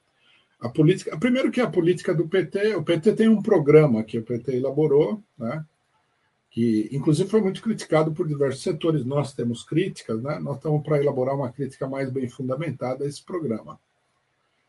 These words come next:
Agora, eu, eu acho que tem que ser feita essa crítica, tem que ser feito esse debate. Eu acho que dentro do P T tem gente que gostaria que o programa fosse mais,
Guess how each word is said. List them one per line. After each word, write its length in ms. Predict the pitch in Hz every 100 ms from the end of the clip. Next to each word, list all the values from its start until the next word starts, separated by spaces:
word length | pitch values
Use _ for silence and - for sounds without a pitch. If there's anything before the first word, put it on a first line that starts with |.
| _ _ _ -
Agora, 480 | 202 185 175 160 -
eu, 220 | 202 214
eu 260 | 165 180
acho 240 | 170 156 -
que 80 | 151
tem 220 | 143 135
que 80 | -
ser 160 | 120
feita 260 | - 120 113
essa 200 | 104 104
crítica, 600 | - 156 190 170 - 127
tem 160 | 120 120
que 80 |
ser 140 | - 110
feito 320 | - 120 -
esse 220 | - -
debate. 640 | 110 104 135 175 175 151 -
Eu 100 | 127
acho 140 | 139
que 80 | -
dentro 320 | 123 156 151
do 100 | 123
P 160 | 117 117
T 200 | - 151
tem 240 | 143 131
gente 280 | 123 135 127
que 80 | 110
gostaria 480 | 127 127 127 127 120
que 100 | 120
o 40 |
programa 380 | 117 117 131 117
fosse 300 | - 123 -
mais, 600 | 117 113 110 92 - -